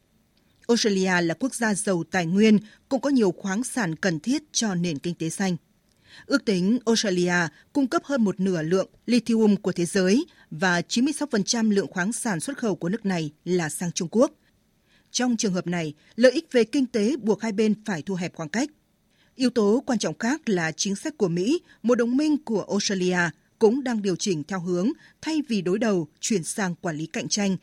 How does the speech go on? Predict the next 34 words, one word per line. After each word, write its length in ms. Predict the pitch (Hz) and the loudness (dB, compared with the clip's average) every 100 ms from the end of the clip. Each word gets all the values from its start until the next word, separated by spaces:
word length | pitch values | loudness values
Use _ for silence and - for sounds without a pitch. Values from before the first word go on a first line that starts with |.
| _ | _
một 160 | 202 208 | -2 0
cách 140 | 320 330 - | -2 -6 -6
có 140 | 202 220 | -6 -4
trách 180 | 339 | -4
nhiệm 240 | 233 180 160 - | -2 -2 -4 -6
với 160 | 170 | -6
Trung 200 | 170 202 160 | -4 -6 -2
Quốc. 200 | 220 - _ _ _ _ - | -4 -4 _ _ _ _ 0
Nhìn 320 | 226 202 190 | 4 6 4
tổng 220 | - 196 | 2 2
thể, 300 | 180 196 160 - _ _ - | 2 0 0 -6 _ _ 0
phương 120 | 262 | 2
châm 260 | 294 262 | 4 2
hành 200 | 226 190 | 2 0
xử 300 | 170 226 185 170 | -2 0 0 2
của 200 | 202 180 - | 0 0 0
Washington 600 | 208 - 208 220 196 185 | -2 0 0 2 2 2
có 100 | 196 | 0
tác 140 | 277 | 0
động 140 | 214 175 | 0 0
ít 180 | 285 311 | -2 2
nhiều 340 | 233 208 170 147 | 4 4 2 0
đến 140 | 190 180 | 0 0
chính 140 | 202 | 0
sách 320 | - 320 - | 0 -2 -2
của 100 | 208 | -2
các 100 | 185 | 0
đồng 220 | 226 170 170 | 0 2 2
minh 220 | 196 180 | 2 2
trong 200 | - 202 | 2 0
mối 80 | 175 | 0
quan 140 | 208 | -2
hệ 200 | 180 175 - - | -2 -2 -6 -8
với 280 | 185 170 | -2 0